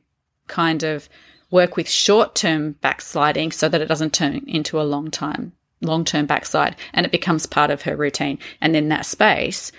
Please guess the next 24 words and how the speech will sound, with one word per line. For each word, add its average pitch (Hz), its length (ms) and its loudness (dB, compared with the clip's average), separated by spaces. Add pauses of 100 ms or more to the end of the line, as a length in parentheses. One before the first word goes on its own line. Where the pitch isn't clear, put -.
(340)
should 190 400 4
actually 160 400 2
then 151 340 0
stay 151 760 2 (180)
the 160 100 2
way 147 260 2
it - 100 -2
was 147 320 -2
when 147 140 2
we 151 100 -2
got 143 160 2
it 143 80 -2
organised, 147 760 -2
instead 165 380 2
of 147 140 2
it - 120 -2
piling - 380 -2
up - 160 -10
with 147 200 -6
the 143 300 0 (140)
undealt 156 440 2
with 147 200 -4
stuff - 300 -6
again. 143 300 -6